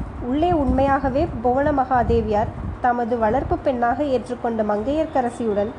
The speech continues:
வாகீச பெருந்தகையை தரிசிப்பதற்காக வந்திருந்தார். சுவாமிகள் வடநாட்டில் தாம் தரிசனம் செய்து வந்த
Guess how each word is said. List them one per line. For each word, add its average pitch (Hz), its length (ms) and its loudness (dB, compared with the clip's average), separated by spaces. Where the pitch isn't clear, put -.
வாகீச 285 520 2
பெருந்தகையை 262 680 0
தரிசிப்பதற்காக 220 920 -2
வந்திருந்தார். 202 600 0
சுவாமிகள் 330 600 2
வடநாட்டில் 294 680 0
தாம் 240 280 0
தரிசனம் 269 480 0
செய்து 254 300 0
வந்த 233 300 0